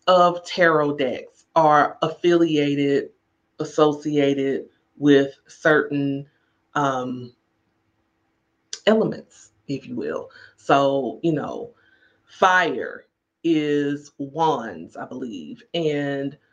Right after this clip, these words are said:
water is cups, air is, um, swords,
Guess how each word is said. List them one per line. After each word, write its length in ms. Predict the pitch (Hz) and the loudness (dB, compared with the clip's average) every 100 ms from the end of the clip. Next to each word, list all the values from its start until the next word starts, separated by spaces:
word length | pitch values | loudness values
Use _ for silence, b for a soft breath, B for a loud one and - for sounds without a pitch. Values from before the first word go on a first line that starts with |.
| _ - | _ -6
water 560 | 147 170 180 170 151 | 2 6 6 4 0
is 160 | 139 - | -4 -8
cups, 580 | - 196 65 - _ _ - | -4 -2 -2 -10 _ _ -2
air 580 | 170 180 180 180 170 - | 0 2 2 2 2 0
is, 840 | 156 147 147 143 143 139 139 _ _ - | 0 2 2 2 0 -2 -4 _ _ -6
um, 560 | 143 131 131 131 127 _ _ _ _ _ _ _ _ - - - _ _ | -4 -4 -8 -12 -16 _ _ _ _ _ _ _ _ -14 -14 -14 _ _
swords, 840 | - - 226 190 147 101 - _ | -10 2 4 4 -2 -6 -12 _